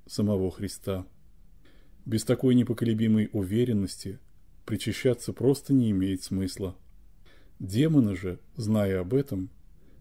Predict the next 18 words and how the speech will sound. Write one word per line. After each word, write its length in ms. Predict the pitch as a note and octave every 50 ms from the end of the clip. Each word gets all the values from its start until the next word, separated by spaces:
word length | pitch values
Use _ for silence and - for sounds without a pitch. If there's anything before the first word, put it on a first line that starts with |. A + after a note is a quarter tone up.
| - -
всячески 800 | - - - C#3 D3+ D3+ - D#3+ C#3 - - - C3+ C3 - - -
стремятся 600 | - - - - G2+ G2 G2+ A2 C3 C3+ - -
посеять 480 | B2+ - A#2+ A2 - - A2 G#2+ G#2+ -
семена 380 | - - A2+ G#2 G#2 G#2+ B2 A#2+
сомнения 640 | - - C3 B2 B2 A#2+ A#2+ B2 A2+ G#2 G2 F#2 F2+
в 60 | -
сердце 360 | - - G2 F#2+ - - A#2
человека. 680 | G#2+ - - G2+ F#2+ F#2+ F#2+ F2+ F2+ - - G#2 G#2 - - - - - - - - - - - - - - - - - - - - - - - - - - - - -
Церковный 540 | - - C3 B2+ - C#3+ C3+ C3+ C3 B2+ A#2+
историк 360 | - - B2+ A#2 A2 G2+ -
Созамен 460 | - A2 F#2+ G#2 G2+ G#2 A#2+ C#3 C3
рассказывает 600 | A2 G2 - - - A2+ A#2+ B2 B2+ B2 A#2 -
следующий 540 | - - G2 G#2+ A#2+ A#2+ A2+ A2 - - A2+
случай. 580 | - - A2 G#2 F#2 F2 - - G2 - - - - - - - - - - - - - - - - - - - - -
Когда 460 | - G#2 G2+ G2+ A2 G#2 G#2 G#2+ - -
святой 440 | - - A2+ G2 - G#2+ G#2 G#2+ -
Иоанн 300 | - A2 G#2 G#2 F#2+ F#2
Златоуст 640 | G2+ G2 F#2 - G2+ G2+ A#2+ C3 - - - -